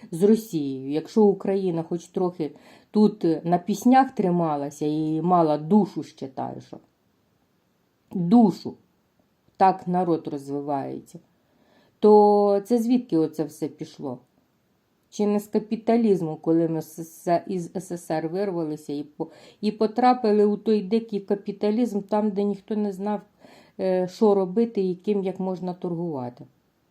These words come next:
От ми й виросли з вами до того дикого капіталізму. З нас получилися ларьочники. А так як ви,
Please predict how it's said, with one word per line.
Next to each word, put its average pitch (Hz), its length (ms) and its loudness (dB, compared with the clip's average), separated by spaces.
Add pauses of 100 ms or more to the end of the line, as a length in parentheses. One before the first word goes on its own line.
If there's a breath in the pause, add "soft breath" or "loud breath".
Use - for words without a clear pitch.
(800)
От 311 360 2
ми 320 200 2
й 339 200 4
виросли 294 640 2
з 190 100 -6
вами 202 520 0 (1160)
до 202 160 2
того 277 360 4
дикого 240 520 2
капіталізму. 185 880 0
З 175 60 -6
нас 311 240 0
получилися 190 800 0
ларьочники. 180 880 2
А 180 100 -2
так 247 240 -2
як 247 160 -4
ви, 240 160 4